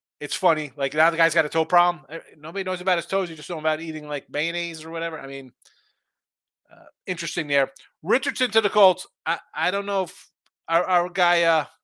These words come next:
locking in with the King, King D's here yet. Yeah, he, the hype on him was great. Like, "Oh, he's got, he could run, he could throw, best arm in draft."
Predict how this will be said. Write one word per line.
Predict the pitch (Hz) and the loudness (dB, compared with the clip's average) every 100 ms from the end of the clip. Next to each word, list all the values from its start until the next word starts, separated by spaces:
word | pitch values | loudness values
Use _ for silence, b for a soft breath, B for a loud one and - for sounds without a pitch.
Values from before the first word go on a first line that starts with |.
| _ _ - | _ _ -4
locking | 180 170 185 | -2 0 -4
in | |
with | 175 | -6
the | - | -6
King, | 190 165 | -4 -4
King | - 185 | -8 -8
D's | 170 185 | -6 -6
here | 165 | -4
yet. | 139 139 135 _ b b b b b b _ _ _ _ _ _ _ _ - | -2 -2 -4 _ b b b b b b _ _ _ _ _ _ _ _ -10
Yeah, | 180 - _ _ _ _ _ - | -8 -8 _ _ _ _ _ -12
he, | 170 254 277 _ - - - 180 _ | -6 -6 -6 _ -20 -20 -20 -20 _
the | 202 | 4
hype | 208 277 | 6 6
on | 240 | 6
him | 214 | 6
was | 190 | 4
great. | 208 143 | 2 2
Like, | 143 | 2
"Oh, | 262 302 269 214 | 6 8 10 8
he's | 175 208 - | 6 -2 -2
got, | 240 214 196 - | 2 2 2 -8
he | 208 | -8
could | 185 180 | -6 -2
run, | 254 294 254 | 2 2 2
he | 214 | 0
could | 196 | -4
throw, | - 254 247 | 0 0 2
best | 196 240 - | 2 2 2
arm | 247 240 | 0 0
in | |
draft." | 226 240 - | 0 0 -2